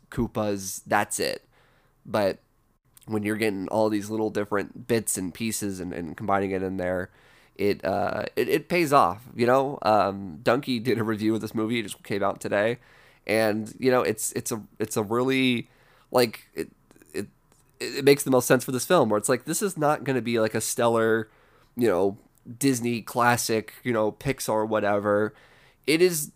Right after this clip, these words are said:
in the realm of Minions, but it's fun. You know, like, it's really fun, and it's not annoying, and there's not really, like, stuff that would get on your nerves while watching it. It's just kind of a colorful, fun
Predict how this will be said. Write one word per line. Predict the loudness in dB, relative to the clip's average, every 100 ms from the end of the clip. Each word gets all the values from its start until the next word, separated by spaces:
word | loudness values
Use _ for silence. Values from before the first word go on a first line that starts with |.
| -14
in | 0 4
the | 4
realm | 6 4 4
of | 2 2 2 0
Minions, | 0 2 4 2 0 -6 -10 _ _ _ _ _ _ _ _ _ _ _ _
but | 2 2
it's | 0 -4
fun. | 2 4 4 0 -10 -20 _ _
You | 0 4
know, | 4
like, | 4 2 -2
it's | -6 -6
really | -4 -2 -2
fun, | -6 -4 2 2 2
and | 0
it's | -2 2
not | 4 4
annoying, | 0 -4 0 2 4 4 4 2
and | 0
there's | -2 0
not | -2 0
really, | 0 2 0 -2 -6 -20 -20 _
like, | -2 -2 -2 -12 -16
stuff | -8 -2 -2
that | 0
would | -2 0
get | 2 4
on | 2
your | 0
nerves | 0 2 0 -2
while | -6 -8 -6
watching | -6 -2 -2
it. | -2
It's | -4 -6
just | -8 -6
kind | -2 -2
of |
a | -4
colorful, | -4 0 0 0 -2
fun | 2 4 4 2